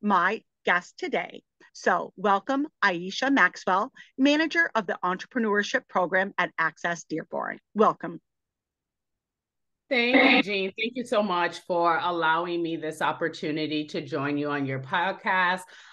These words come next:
Speaker 2: Um, it's great to be here, and, um, I look forward to answering whatever questions that you may have as it pertains to the work that we're doing in our communities.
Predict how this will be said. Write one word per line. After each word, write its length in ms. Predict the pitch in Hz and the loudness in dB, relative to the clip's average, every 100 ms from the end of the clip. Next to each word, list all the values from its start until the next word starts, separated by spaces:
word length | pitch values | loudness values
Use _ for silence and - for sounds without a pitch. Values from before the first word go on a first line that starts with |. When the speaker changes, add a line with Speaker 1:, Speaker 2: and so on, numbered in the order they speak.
| - | -2
Speaker 2:
Um, 180 | 165 156 | 0 0
it's 180 | 165 135 | -4 -6
great 400 | - 190 185 185 | 0 2 2 0
to 100 | 190 | -6
be 220 | 139 165 | -4 -4
here, 560 | 175 180 170 165 160 151 | -2 2 4 6 4 2
and, 300 | 143 147 147 | 0 -2 -4
um, 300 | 143 143 139 | -4 -2 -2
I 140 | 139 143 | -2 0
look 240 | 165 180 | 0 -2
forward 400 | - 202 233 220 | 0 2 2 0
to 480 | - 208 196 185 180 - | -2 -2 0 0 -2 -2
answering 540 | 160 175 170 190 175 | -2 -2 -4 -4 0
whatever 260 | 160 156 156 | 0 0 -2
questions 500 | - 151 160 233 220 | -4 -6 -4 -6 -2
that 160 | 190 151 | -2 -2
you 100 | 170 | -2
may 160 | 160 | -2
have 440 | 160 160 160 190 214 | -4 0 2 2 0
as 200 | 180 175 | -2 -4
it 100 | 165 | -6
pertains 560 | 165 - 160 151 151 | -10 -8 -6 -4 -6
to 120 | - | -6
the 100 | 175 | -6
work 280 | 165 147 147 | -2 -2 -2
that 140 | 165 139 | -4 -4
we're 120 | 147 | -6
doing 340 | 131 143 139 | -6 -6 -4
in 100 | 139 | -4
our 140 | 135 131 | -4 -6
communities. 840 | 131 135 131 127 127 110 101 - | -6 -4 -4 -4 -6 -10 -12 -18